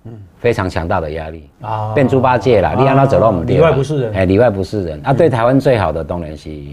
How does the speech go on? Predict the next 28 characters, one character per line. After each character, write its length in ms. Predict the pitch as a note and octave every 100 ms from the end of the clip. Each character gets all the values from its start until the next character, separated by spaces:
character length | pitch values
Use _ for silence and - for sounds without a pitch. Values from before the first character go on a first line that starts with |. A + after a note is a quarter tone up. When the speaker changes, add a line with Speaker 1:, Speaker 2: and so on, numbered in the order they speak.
| F2
Speaker 2:
赖 120 | C3
清 160 | A#2+ A#2
德 120 | F2
当 220 | E2+ G2+
选 180 | F#2+ D#2
跟 300 | D2 F#2 F#2
拜 160 | G2 F#2
登 180 | F2 C#2+ _ _ _
连 260 | D#2+ D2+ E2
任。 200 | F2+ -
Speaker 1:
嗯， 380 | D#3 D#3+ D#3 A2+ G2+ -
嗯。 140 | B2 G2+
Speaker 2:
哦， 100 | E2+
因 140 | B2
为 160 | C#3 B2
是 180 | C3 A#2+
现 320 | - C#3+ G#2
状 300 | F2+ G#2+ E2 D2 _ _ _ _ -
延 240 | F2 F2
续 140 | F2+ A2
的 100 | F2+
最 160 | A2
大 140 | F#2 E2
公 220 | E2+ E2+
约 100 | E2+
数 240 | - E2
了。 80 |
Speaker 1:
对， 100 | C3